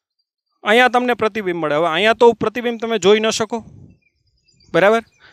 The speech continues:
એટલે પ્રતિબિંબ મેળવવા માટે અહીંયાના રસ્તામાં, બરાબર, શું રાખેલું હોય? તો કે એક બીજો અરીસો રાખેલો હોય સપોર્ટ કરીને,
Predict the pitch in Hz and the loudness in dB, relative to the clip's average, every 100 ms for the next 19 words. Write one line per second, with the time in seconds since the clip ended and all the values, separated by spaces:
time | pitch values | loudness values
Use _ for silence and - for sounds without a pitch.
0 | _ 180 190 190 196 240 247 233 220 240 | _ -6 -4 -2 -2 0 0 2 4 6
1 | 226 170 170 220 _ - - - _ _ | 4 2 -2 -6 _ -20 -20 -20 _ _
2 | _ _ _ _ _ _ _ - 202 214 | _ _ _ _ _ _ _ -2 2 4
3 | 214 170 - 247 185 - - - - - | 4 2 2 0 0 -4 -14 -20 -20 -20
4 | _ _ _ _ _ _ _ _ _ - | _ _ _ _ _ _ _ _ _ -2
5 | 165 202 233 - - 240 240 233 240 233 | 0 2 0 -2 -4 2 2 4 4 4
6 | 233 240 - _ _ _ _ - 165 160 | 4 0 -12 _ _ _ _ -14 -10 -8
7 | 156 165 190 220 220 220 220 220 220 220 | -8 0 4 4 4 2 0 0 -2 -2
8 | 247 - - - _ _ _ _ _ _ | -4 -12 -20 -20 _ _ _ _ _ _
9 | _ _ _ _ _ - 185 185 202 196 | _ _ _ _ _ -6 -2 2 2 2
10 | 202 208 | -2 -2